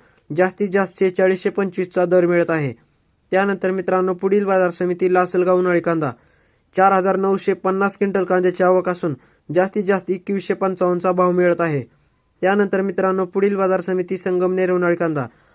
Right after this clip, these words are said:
अकराशे ब्याण्णव क्विंटल कांद्याची आवक असून जास्तीत जास्त एकवीसशे अडोतीसचा भाव मिळत आहे. त्यानंतर मित्रांनो, चांदवड उन्हाळी कांदा. चार हजार क्विंटल कांद्याची आवक असून जास्तीत जास्त अठ्ठेचाळीसशे रुपयांचा दर मिळत आहे. त्यानंतर मित्रांनो, पुढील बाजार समिती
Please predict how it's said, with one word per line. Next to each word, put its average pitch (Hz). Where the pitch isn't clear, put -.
अकराशे 202
ब्याण्णव 196
क्विंटल 190
कांद्याची 185
आवक 185
असून 175
जास्तीत 185
जास्त 185
एकवीसशे 190
अडोतीसचा 185
भाव 180
मिळत 175
आहे. 147
त्यानंतर 196
मित्रांनो, 185
चांदवड 190
उन्हाळी 185
कांदा. 175
चार 208
हजार 196
क्विंटल 190
कांद्याची 185
आवक 185
असून 175
जास्तीत 180
जास्त 185
अठ्ठेचाळीसशे 190
रुपयांचा 185
दर 180
मिळत 175
आहे. 151
त्यानंतर 196
मित्रांनो, 185
पुढील 196
बाजार 185
समिती 180